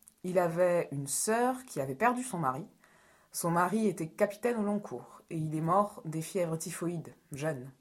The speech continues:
Et elle avait un fils qui était étudiant en médecine. À l'époque, il n'était pas encore en médecine, il était au, au collège ou je sais pas où, enfin bon. Et il fallait de l'argent pour élever le fils.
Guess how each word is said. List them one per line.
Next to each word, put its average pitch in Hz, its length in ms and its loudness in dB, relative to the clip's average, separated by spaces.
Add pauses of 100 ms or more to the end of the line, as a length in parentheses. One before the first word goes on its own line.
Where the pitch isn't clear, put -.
(680)
Et 151 80 -2
elle 196 120 8
avait 262 240 6
un 254 80 6
fils - 520 -6
qui - 140 -8
était 175 240 -2
étudiant 175 380 -2
en 180 40 -2
médecine. 135 480 -8 (640)
À 151 120 2
l'époque, 240 580 2
il 185 100 -4
n'était 160 200 -4
pas 269 140 8
encore 208 300 4
en 160 60 2
médecine, 170 500 -2
il 147 120 -4
était 165 300 -4
au, 143 200 -2 (460)
au 175 100 -2
collège 190 600 4
ou 170 60 -4
je 180 80 -4
sais 170 200 -4
pas 175 320 2
où, 185 200 -2
enfin 147 260 -6
bon. 135 180 -8 (800)
Et 190 500 2
il 170 60 -2
fallait 165 300 0
de 143 80 0
l'argent 160 420 2
pour 160 140 -4
élever 147 220 -2
le 135 100 -2
fils. - 480 -10